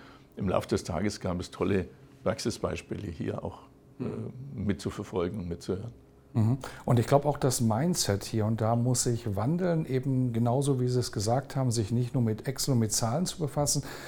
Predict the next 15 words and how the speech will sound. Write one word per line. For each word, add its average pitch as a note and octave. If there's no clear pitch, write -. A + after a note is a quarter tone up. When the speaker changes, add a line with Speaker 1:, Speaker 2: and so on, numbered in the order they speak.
Speaker 2:
sondern C3+
eben C3
auch A#2
wirklich C#3+
mit B2+
dem A2+
echten -
Geschäftsmodell, C3
das A2+
echte C3
Speaker 1:
So D#3
ist C3
es. B2
Speaker 2:
Geschäftsmodell C3
verstehen. D3